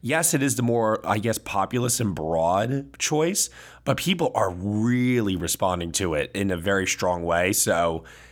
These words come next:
I mean, I'm starting to wonder why not both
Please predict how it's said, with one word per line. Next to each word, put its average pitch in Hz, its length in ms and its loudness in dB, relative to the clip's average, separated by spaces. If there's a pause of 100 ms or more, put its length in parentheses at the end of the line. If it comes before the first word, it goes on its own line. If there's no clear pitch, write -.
(240)
I 113 80 0
mean, 107 280 0
I'm 107 140 0
starting 131 300 0
to 120 60 2
wonder 117 440 0
why 92 280 0
not 101 300 0
both 107 460 -2